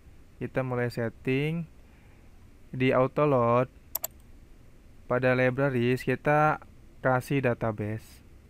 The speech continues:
karena kita akan berhubungan dengan database. Kemudian kita akan kasih juga, eh,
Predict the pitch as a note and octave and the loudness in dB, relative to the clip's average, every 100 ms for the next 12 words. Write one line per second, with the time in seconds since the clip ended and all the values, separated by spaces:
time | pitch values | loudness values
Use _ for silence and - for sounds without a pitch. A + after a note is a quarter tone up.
0 | - - - - A#2+ B2+ C3+ C#3 - C3+ | -20 -20 -20 -6 -4 -4 -4 -4 -2 0
1 | B2 B2 C#3 C#3 C#3 - - - - - | 0 -2 -6 -6 -8 -16 -20 -20 -20 -20
2 | - - - - - A#2+ B2 A#2+ B2+ B2 | -20 -20 -20 -14 -6 -2 0 0 -2 -2
3 | A#2+ A#2 A2+ A2+ A2+ G#2+ - - - - | -4 -2 -2 -2 -4 -4 -10 -20 -20 -20
4 | - - - - - - B2 B2+ B2+ B2+ | -20 -20 -20 -20 -20 -10 -6 -4 -2 2
5 | C#3 D3 D3+ D#3 D#3+ D#3 - - C3+ B2+ | 2 2 0 -2 -2 -6 -10 -12 -8 -6
6 | - C#3 C3+ B2 C3 B2+ C3 A#2+ B2+ B2 | -2 0 0 -2 -6 -6 -6 -6 -2 -2
7 | B2 - C3 B2+ B2+ B2 B2 C3+ C#3+ D3 | -4 -4 -4 -4 -6 -6 -4 -2 0 -2
8 | D3 - - - - - - - - - | -4 -8 -20 -20 -20 -20 -20 -20 -20 -20
9 | - - - - - - - - - - | -20 -20 -20 -20 -20 -20 -20 -20 -20 -20
10 | - - - - - - - - - - | -20 -20 -20 -20 -20 -20 -20 -20 -20 -20
11 | - - - B2 B2 B2 B2 B2 B2 B2 | -20 -20 -10 -6 -4 -2 -2 -2 -2 -4
12 | B2 B2 B2 | -4 -4 -4